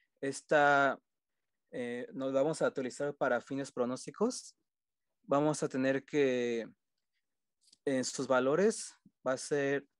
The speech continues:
de un, de uno a cinco. Eh, y bueno, mayor a seis es un bu-, menor a seis, perdón, es un buen pronóstico. Siete es intermedio y mayor a ocho ya sería mal pronóstico.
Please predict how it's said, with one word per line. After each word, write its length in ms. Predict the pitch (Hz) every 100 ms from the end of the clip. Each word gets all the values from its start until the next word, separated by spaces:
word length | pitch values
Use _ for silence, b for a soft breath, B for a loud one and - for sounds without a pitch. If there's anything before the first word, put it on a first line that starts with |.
| _ _ -
de 220 | 127 127
un, 260 | 156 175 -
de 140 | 135
uno 200 | 151 185
a 80 | 160
cinco. 460 | - 143 127 110 117 _ _ -
Eh, 320 | 131 123 120
y 60 | 120
bueno, 360 | 131 131 113 -
mayor 320 | 127 127 139
a 80 | 143
seis 460 | - 147 135 - -
es 180 | 135 139
un 160 | 135
bu-, 160 | 131 -
menor 340 | 131 131 139 170
a 40 |
seis, 220 | - 170
perdón, 300 | - 139 143
es 120 | 151 151
un 80 |
buen 140 | 139 139
pronóstico. 640 | 131 135 147 165 - 233 - - b b b _
Siete 380 | - 147 147 165
es 140 | 143
intermedio 680 | 139 120 127 131 151 185 247 - _ _ _ _ -
y 180 | 151
mayor 380 | 170 143 143 147
a 100 | 147
ocho 400 | 147 - 165 160
ya 200 | 160 127
sería 300 | 127 - 123
mal 200 | 120 123
pronóstico. 640 | - 131 151 160 127 -